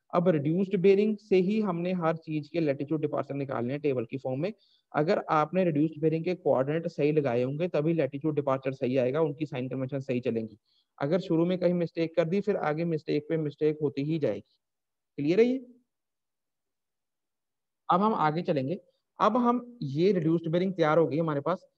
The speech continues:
अब हमने हर side की, मैंने आपको पहले भी बोला था, हर side की हम क्या करते हैं, Latitude निकालते हैं और departure निकालते हैं।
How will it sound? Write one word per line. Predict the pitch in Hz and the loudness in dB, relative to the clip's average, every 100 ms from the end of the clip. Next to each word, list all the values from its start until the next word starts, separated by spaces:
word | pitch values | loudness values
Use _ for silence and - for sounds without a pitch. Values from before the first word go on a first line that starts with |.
| _ - | _ 0
अब | 202 233 | 2 2
हमने | 214 196 208 214 180 | 0 0 -2 -4 0
हर | 202 | 0
side | 220 185 151 143 | 2 2 2 0
की, | 113 | -4
मैंने | 127 143 | -4 -4
आपको | 156 165 | -4 -2
पहले | 151 151 | 0 2
भी | 190 | 2
बोला | 175 151 | 2 0
था, | 151 202 - | 0 -4 -2
हर | 175 214 | 0 0
side | 208 151 147 | 0 -2 -2
की | 160 160 | -6 -4
हम | 147 | -4
क्या | 143 139 | -4 -4
करते | 139 131 143 | -4 -6 -4
हैं, | 196 202 _ _ | -6 -8 _ _
Latitude | 127 127 143 175 175 | -2 -2 -2 -2 -2
निकालते | 175 170 170 165 202 | -2 -2 -2 0 -2
हैं | |
और | 196 175 | -2 -2
departure | 151 143 120 123 127 | 0 0 -2 -4 -8
निकालते | 127 110 107 | -6 -6 -8
हैं। | 95 | -10